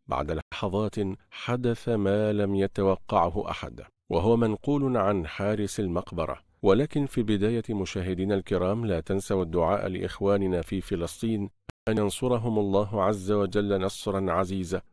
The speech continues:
وأن ينزل عليهم فضله وبركته ورحمته، وأن ينزل على قلوبهم الصبر والثبات والسلوان على أهالي الشهداء.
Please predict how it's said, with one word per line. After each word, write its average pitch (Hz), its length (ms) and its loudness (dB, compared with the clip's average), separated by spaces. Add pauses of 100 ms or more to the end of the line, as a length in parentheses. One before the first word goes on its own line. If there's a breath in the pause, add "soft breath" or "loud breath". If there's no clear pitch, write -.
وأن 107 240 0
ينزل 110 340 0
عليهم 101 520 0
فضله 98 560 -2
وبركته 95 800 2
ورحمته، 92 640 0 (300)
وأن 98 200 0
ينزل 117 380 0
على 104 300 2
قلوبهم 104 720 -2
الصبر 107 540 -2
والثبات 104 840 0
والسلوان 104 800 2
على 98 240 2
أهالي 98 460 0
الشهداء. 98 600 -2